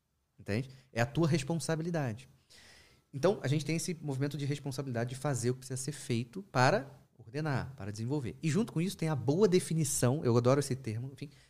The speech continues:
que é a boa definição de termos que a gente usa no nosso dia a dia. Né? Ou seja, uma vez uma paciente chegou no meu consultório e ela falou o seguinte.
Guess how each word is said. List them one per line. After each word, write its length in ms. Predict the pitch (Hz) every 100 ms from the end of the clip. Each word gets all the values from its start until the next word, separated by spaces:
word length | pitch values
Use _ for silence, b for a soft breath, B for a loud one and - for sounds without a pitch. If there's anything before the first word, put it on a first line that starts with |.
| b b
que 80 | 147
é 20 |
a 40 |
boa 260 | 127 147 190
definição 480 | 185 185 165 - 165
de 100 | 160
termos 440 | - 151 180 175
que 60 | 151
a 20 |
gente 200 | 151 139
usa 220 | 143 165
no 100 | 147
nosso 320 | 135 147 135
dia 180 | 131 131
a 20 |
dia. 260 | 131 92 87 - _ _ _ _ _ _ -
Né? 260 | 104 139 B B
Ou 100 | -
seja, 300 | 180 160 131 131
uma 120 | 143
vez 140 | 139
uma 80 | 160
paciente 300 | 151 147 147
chegou 180 | 143 127
no 60 | 131
meu 80 |
consultório 580 | 127 123 - 110 135 117 - - _ _ _ _ _ _
e 60 | 113
ela 100 | 117
falou 220 | 131 123
o 40 |
seguinte. 380 | 120 127 85 -